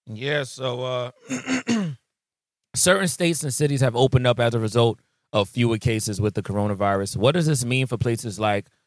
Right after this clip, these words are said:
New York City, who are still not out of the woods? So I think what that means is that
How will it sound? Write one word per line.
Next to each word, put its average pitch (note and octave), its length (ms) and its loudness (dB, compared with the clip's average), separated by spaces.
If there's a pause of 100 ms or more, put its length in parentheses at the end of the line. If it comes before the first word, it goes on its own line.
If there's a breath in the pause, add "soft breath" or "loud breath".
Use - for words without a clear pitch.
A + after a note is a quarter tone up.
(220)
New A2+ 140 0
York A2 220 4
City, G#2+ 240 0
who G#2 160 2
are G2 60 2
still A#2 260 0
not G#2 180 0
out G2+ 200 -2
of F2+ 60 -8
the F2+ 80 2
woods? F2+ 600 -2
So G#2+ 240 -4
I B2+ 120 2
think F#3 400 -4
what C3+ 220 4
that C3+ 200 4
means C3+ 340 0
is A2+ 160 -2
that G#2+ 280 0